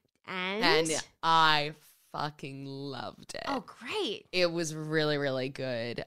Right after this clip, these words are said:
Speaker 2: Um, it was also recommended to me by, uh, my brother, um, who talked about it so much. I was like, "Fine. You've led me to a life of crime." That's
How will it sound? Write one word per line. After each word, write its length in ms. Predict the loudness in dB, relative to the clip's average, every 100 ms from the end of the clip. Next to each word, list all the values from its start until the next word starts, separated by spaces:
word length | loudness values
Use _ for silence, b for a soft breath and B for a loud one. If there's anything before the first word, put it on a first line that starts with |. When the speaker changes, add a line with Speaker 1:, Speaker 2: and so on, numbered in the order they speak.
| 2
Speaker 2:
Um, 640 | 6 6 4 0 -4 -2
it 40 | 2
was 180 | 2
also 260 | 2 -2 2
recommended 420 | 2 2 0 0
to 60 | 0
me 220 | 2 2
by, 480 | 0 0 2 0 -2 -4
uh, 200 | -6 -4
my 180 | -6 -8
brother, 560 | -8 -6 -2 0 -2 -2
um, 300 | -2 -2 -4
who 280 | -6 -4 -4
talked 260 | -4 -6 -2
about 200 | 0 0
it 100 | -2
so 140 | -6
much. 160 | -8 -8
I 40 |
was 80 | -8
like, 120 | -10 -10
"Fine. 460 | -6 -6 -8 -12 _ _ _ _ _ _ _ _ _ _ _ -6
You've 240 | -4 -4 -8 _
led 300 | 2 4 4
me 80 | 4
to 100 | 2
a 20 |
life 180 | 2 0
of 100 | -4
crime." 280 | -6 -6 -6
That's 360 | -8 -8 -8